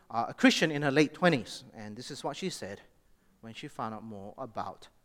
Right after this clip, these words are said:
the Christian faith. Christian, <clears throat> Christianity was also, to my surprise, radical, far more radical than the leftist ideologies with which I previously been enamored. The love of God was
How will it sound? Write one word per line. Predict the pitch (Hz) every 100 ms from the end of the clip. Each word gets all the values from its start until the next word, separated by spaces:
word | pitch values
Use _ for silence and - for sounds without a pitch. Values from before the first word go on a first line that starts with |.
| _
the | -
Christian | 117 208 196 - 87
faith. | - - - - _ _ _ _ _ _ _ _
Christian, | - 302 - 175 160 -
<clears throat> | - 214 131
Christianity | 160 - 202 247 180
was | 147 131 -
also, | 175 196 190 147
to | 147
my | 151
surprise, | - - 143 113 - -
radical, | 101 147 156 - 92 _ _ _ _ _ _ _ -
far | - 190 208
more | 214 214
radical | 135 139 - 127 120 - - - _
than | 151
the | 143
leftist | 131 175 202 196 -
ideologies | 139 147 127 135 196 185 117 120 - -
with | 123
which | 147 147 -
I | 120
previously | - 156 139 131 123 117
been | 107 101
enamored. | 98 110 135 98 - - - _ _ - - -
The |
love | 127 143 185 208
of | 165
God | 123 117 113
was | 117